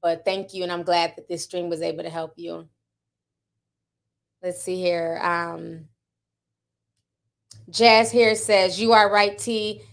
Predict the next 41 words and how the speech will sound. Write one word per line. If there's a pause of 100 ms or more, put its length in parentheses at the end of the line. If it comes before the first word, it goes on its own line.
(320)
They
keep
us
fighting
each
other
while
we
do
their
dirt. (340)
Please
let
me
back
in
the
group
chat. (320)
I've
been
sipping
since
eighteen
ninety-two." (600)
Thank
you
so
much
for
the
super
chat.
Yeah,
a
lot
of
it
is
just
divisiveness.